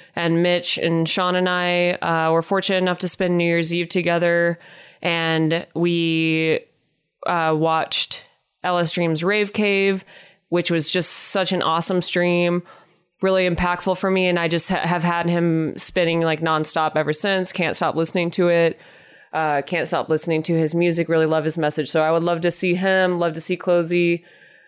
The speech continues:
um, and Janston. For sure, would love to see Kill Station, as I mentioned in my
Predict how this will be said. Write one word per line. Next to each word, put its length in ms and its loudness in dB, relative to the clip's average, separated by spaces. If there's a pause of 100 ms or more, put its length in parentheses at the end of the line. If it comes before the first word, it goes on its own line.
(120)
um, 360 -2
and 200 0
Janston. 840 0 (400)
For 260 0
sure, 380 0
would 140 2
love 260 0
to 80 -2
see 180 -2
Kill 240 0
Station, 420 -2
as 200 0
I 60 0
mentioned 380 -2
in 60 0
my 400 0